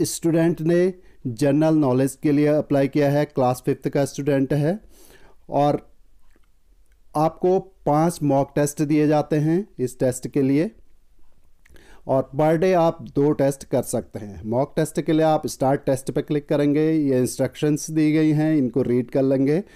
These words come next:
और I have read all instructions पे क्लिक करेंगे, कंटिन्यू पे क्लिक करेंगे। यहाँ पे आप अपनी लैंग्वेज सिलेक्ट करेंगे और स्टार्ट टेस्ट पे क्लिक करेंगे।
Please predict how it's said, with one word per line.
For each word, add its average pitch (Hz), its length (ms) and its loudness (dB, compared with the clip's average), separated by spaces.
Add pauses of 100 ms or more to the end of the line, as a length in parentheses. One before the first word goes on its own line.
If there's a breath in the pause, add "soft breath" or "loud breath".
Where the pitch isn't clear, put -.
(280 loud breath)
और 123 320 -2
I 151 160 2
have 143 360 0
read 165 340 0 (120)
all 139 300 2
instructions 139 600 -4
पे 151 100 -2
क्लिक 156 280 -4
करेंगे, 156 420 2
कंटिन्यू 127 500 0
पे 123 120 -2
क्लिक 113 280 -4
करेंगे। 98 340 -8 (540 soft breath)
यहाँ 139 280 0
पे 170 100 0
आप 156 240 2
अपनी 147 220 0
लैंग्वेज 127 440 0
सिलेक्ट 143 340 -4
करेंगे 147 440 0
और 135 200 0
स्टार्ट 123 400 -2
टेस्ट 123 260 -4
पे 147 180 -2
क्लिक 123 340 -10
करेंगे। 95 380 -8